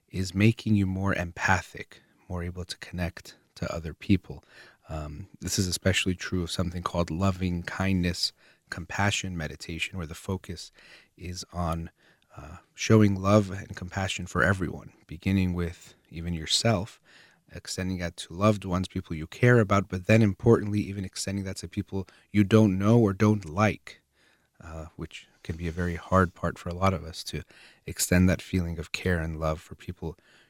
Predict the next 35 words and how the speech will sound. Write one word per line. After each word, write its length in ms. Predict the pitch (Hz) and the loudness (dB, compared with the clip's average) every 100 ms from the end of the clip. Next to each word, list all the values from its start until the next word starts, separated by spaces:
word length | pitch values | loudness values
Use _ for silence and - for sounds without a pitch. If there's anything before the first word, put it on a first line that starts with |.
| _ | _
you 140 | - 90 | -10 -4
don't 340 | 90 87 90 | -2 -2 -2
like 400 | 80 95 104 - _ - | 0 0 0 -4 _ -6
very 220 | 85 78 | -4 -2
much, 280 | 78 - - | -4 -6 -8
but 100 | 82 | -8
there's 160 | 80 | -10
types 300 | - 85 80 | -8 -6 -6
of 100 | 80 | -8
beneficent, 680 | 82 80 82 85 - 85 78 - _ _ - | -8 -10 -10 -4 -2 -4 -10 -18 _ _ -4
uh, 200 | - 82 85 | -2 0 -2
meditation 540 | 85 - 85 - 76 | -6 -8 -8 -6 -8
that 100 | - | -12
help, 220 | - 73 _ - - - _ | -14 -16 _ -20 -20 -20 _
uh, 60 | 71 | -4
with 220 | 80 - | -4 2
that. 180 | 87 73 - - - - | 4 4 0 -10 -12 2
And 200 | 117 120 | 10 10
of 100 | 113 | 10
course, 280 | - 110 - | 10 8 8
again, 340 | 98 104 101 - | 6 8 8 6
the 180 | 98 95 | 4 4
improvements 580 | 92 - 107 101 95 - | 2 -2 -2 0 -4 -4
in 180 | 95 | -6
things 380 | 90 90 90 - | -4 -2 -2 0
like 320 | 85 87 - - - | -2 -2 -8 -16 -12
attention 520 | - - 98 90 82 | -4 2 2 2 -4
become 320 | 85 - 85 | -4 -4 -2
even 440 | 92 85 85 80 - | -2 -2 -2 -2 -6
stronger 600 | - - 104 104 98 95 | -10 -4 2 4 4 0
in 100 | 82 | -2
people 380 | - 85 - 82 | -4 -12 -12 -10
who 180 | 85 80 _ - _ _ | -10 -10 _ -20 _ _
meditate 540 | 87 87 82 - 85 - - _ | 0 0 0 2 2 0 -10 _
longer. 560 | 80 104 110 98 80 | 4 8 8 8 4